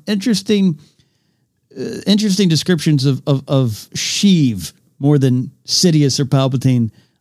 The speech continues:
I've ever read. And, and I'm cl-, like, I love the Legends or not, I love a lot of, uh, what Lucino put into Plagueis. That's still one of my favorite Star Wars reading experiences.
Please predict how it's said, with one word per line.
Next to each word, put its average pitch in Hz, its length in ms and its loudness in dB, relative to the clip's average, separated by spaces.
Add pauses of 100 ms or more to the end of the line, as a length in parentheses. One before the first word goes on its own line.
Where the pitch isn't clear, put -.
(100)
I've 139 220 0
ever 131 420 0
read. 120 520 -2 (160)
And, 120 560 0
and 170 100 -2
I'm 247 180 0
cl-, - 160 0
like, 160 240 0
I 180 100 0
love 190 360 0
the 147 420 -2 (120)
Legends 170 440 0
or 170 60 0
not, 160 240 0
I 127 60 -2
love 143 220 0
a - 40 -2
lot 143 300 0
of, 127 160 0
uh, 127 180 0
what 127 160 -2
Lucino 139 480 0
put 131 180 -2
into 127 160 0
Plagueis. 127 380 -2
That's 113 260 -4
still 135 300 -2
one 120 100 0
of 113 60 0
my 110 120 -2
favorite 110 280 -4
Star 110 180 -4
Wars 107 220 -4
reading 120 260 -2
experiences. 107 600 -6